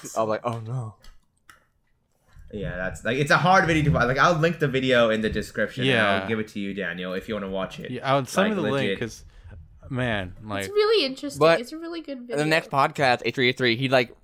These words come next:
Speaker 1: re-, he's like, "Yeah, I know about this. I'm sorry." Like, he, like, apologized. It's like, "I liked your video. Your video was good. I apologize. Everything, you're right." And he's like, "I will be better." Like, so he responded to the guy who made this review, and then, and it was, uh, it was pretty good. I was like, "Yeah,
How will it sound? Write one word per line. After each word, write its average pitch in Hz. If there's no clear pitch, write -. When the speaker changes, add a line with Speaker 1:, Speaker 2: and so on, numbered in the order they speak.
Speaker 1:
re-, 123
he's 135
like, 120
"Yeah, 127
I 123
know 123
about 117
this. 110
I'm 107
sorry." 110
Like, 101
he, 113
like, 101
apologized. 101
It's 95
like, 95
"I 101
liked 113
your 117
video. 107
Your 104
video 110
was 104
good. 107
I 95
apologize. 98
Everything, 98
you're 95
right." 101
And 69
he's 82
like, 71
"I 87
will 92
be 104
better." 98
Like, -
so 120
he 139
responded 131
to 113
the 110
guy 110
who 120
made 110
this 107
review, 98
and 92
then, 113
and 104
it 107
was, 104
uh, 101
it -
was 131
pretty 135
good. 202
I 110
was 110
like, 113
"Yeah, 190